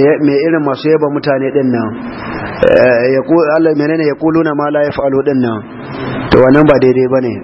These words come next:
Maroka kenan. "Ash-shu'ara'u yattabi'uhumul ghawun. Alam tara annahum fi kulli wadin yahimun." To irin wannan ba a ba su,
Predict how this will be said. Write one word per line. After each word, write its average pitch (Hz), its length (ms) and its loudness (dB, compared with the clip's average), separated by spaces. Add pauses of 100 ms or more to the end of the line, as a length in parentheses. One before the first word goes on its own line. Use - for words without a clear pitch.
(140)
Maroka 143 540 4
kenan. 120 400 -2 (460)
"Ash-shu'ara'u 175 920 4 (320)
yattabi'uhumul 160 840 0
ghawun. 233 480 0 (840)
Alam 156 340 4
tara 170 320 4
annahum 160 300 0
fi 151 160 0
kulli 165 300 0
wadin 196 460 2 (240)
yahimun." 147 680 0
To 139 100 -6
irin 175 240 2
wannan 151 300 -2
ba 160 80 2
a 147 120 0
ba 127 160 -4
su, 120 180 -6